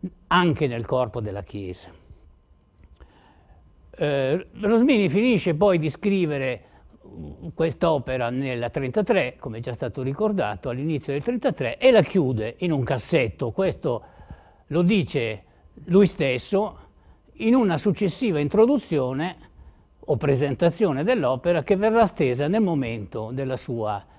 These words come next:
pubblicazione. Finora quindi ci troviamo di fronte ad uno scritto di Rosmini, ma che nessuno conosce. E infatti pochissime tracce si hanno di quest'opera,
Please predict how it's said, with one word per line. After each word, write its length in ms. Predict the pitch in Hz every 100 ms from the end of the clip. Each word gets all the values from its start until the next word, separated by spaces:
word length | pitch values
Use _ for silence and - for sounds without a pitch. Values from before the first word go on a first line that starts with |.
| _
pubblicazione. 960 | 247 233 190 151 131 - 110 101 101 113
Finora 440 | 269 190 143 156
quindi 460 | 170 226 127 104 98 - - - - -
ci 120 | 156
troviamo 380 | 160 170 208 165
di 100 | 175
fronte 420 | 185 220 131 110
ad 80 | 139
uno 180 | 147 165
scritto 680 | - 185 131 - 117 101 - - _ _
di 280 | - 143 180
Rosmini, 800 | 151 151 151 147 139 151 226 208 - _ _ _ - - -
ma 260 | 214 247
che 180 | 185 202
nessuno 580 | 175 254 202 - 127 113
conosce. 600 | - 104 101 98 127 104 - _ _ - - -
E 100 | -
infatti 760 | 277 214 147 127 98 - 147 131 - _ _ _
pochissime 580 | - 156 285 240 180 151
tracce 440 | 165 - 139 - 131
si 160 | 135
hanno 260 | 131 120 117
di 120 | 113
quest'opera, 640 | 113 98 135 92 82 98